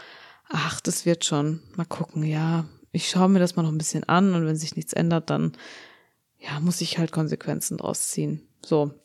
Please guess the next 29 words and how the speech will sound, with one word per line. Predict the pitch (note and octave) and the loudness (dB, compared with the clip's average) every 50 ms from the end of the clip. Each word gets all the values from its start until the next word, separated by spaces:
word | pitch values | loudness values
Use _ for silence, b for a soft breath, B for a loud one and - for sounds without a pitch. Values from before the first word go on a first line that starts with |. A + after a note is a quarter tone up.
| - | -2
dann | - D#3+ F3 G3+ A#3+ A#3+ B3 B B B B | 0 2 4 4 4 4 2 B B B B
findest | - - A3+ A3 G#3+ - - | 2 4 6 6 6 4 2
du | G3+ | 2
dich | F#3 F#3+ - | 2 2 2
fünf | - A3 A3 G#3+ - | 4 4 4 6 6
Jahre | G#3+ G3+ F#3+ G3 | 6 6 6 6
später | G3 - - F#3+ - - F#3 E3 | 4 4 2 2 4 4 2 4
wieder, | E3+ F#3 G3 G#3+ A3+ B3 D4 F4+ - - _ _ _ _ _ _ _ | 4 4 6 6 6 6 6 4 0 -6 _ _ _ _ _ _ _
<laughs> | - - - - - - - - - _ _ _ _ _ _ - - - - - - - - _ _ | -10 -8 -6 -4 -4 -4 -6 -8 -12 _ _ _ _ _ _ -16 -14 -12 -10 -10 -12 -12 -16 _ _
wieder | A3 B3 C4+ B3+ | 6 8 8 8
mit | A#3 A3+ A#3 | 8 8 6
den | A3 G#3 F#3+ | 6 6 6
gleichen | F3+ F3+ F3+ F3+ F3+ F#3 F3 | 6 6 6 6 4 4 2
Gedanken, | E3 D#3 E3 E3 F3 G3 F#3+ - - G#3+ A#3 B3+ D4 - - _ _ _ _ _ _ _ _ | 4 4 4 4 4 2 2 2 2 4 4 4 2 0 -4 _ _ _ _ _ _ _ _
immer | - G3+ G#3+ A3+ A3+ | 4 6 8 8 8
noch | A3 G#3+ - | 8 6 6
unglücklich, | F3 F3 F3 F3+ F3 F3+ F3+ - - F#3 F#3 G3 - - | 4 2 4 4 4 4 2 4 4 4 4 4 2 -2
hast | E3 - - - | -4 -2 0 0
nichts | F3 F#3 - - - | 0 0 0 -2 0
geändert | - - - E3+ F3 F3 F3+ F#3+ G3 - B B B B B B B B B B | 2 4 4 4 4 4 4 2 2 0 B B B B B B B B B B
und | - E3+ | -2 0
sagst | - E3 D#3+ - - - | 0 0 0 -2 -4 -4
dir, | E3 | -2
„Ja, | D3 D#3 D#3 D#3 D#3+ F3 F3+ F3 D#3+ - - - _ _ _ - - _ - - - - _ _ _ _ _ - | 0 0 0 2 2 2 2 2 0 -4 -10 -12 _ _ _ -20 -20 _ -20 -20 -20 -20 _ _ _ _ _ -14
das | - - - - | -12 -10 -12 -12
wird | - - | -12 -2
sich | - A#3+ - | 0 0 0
schon | - - D3+ | 0 -2 -2
ändern.“ | - C#3+ D#3 D#3+ D#3+ D3+ - E3 | -2 0 0 0 0 0 0 0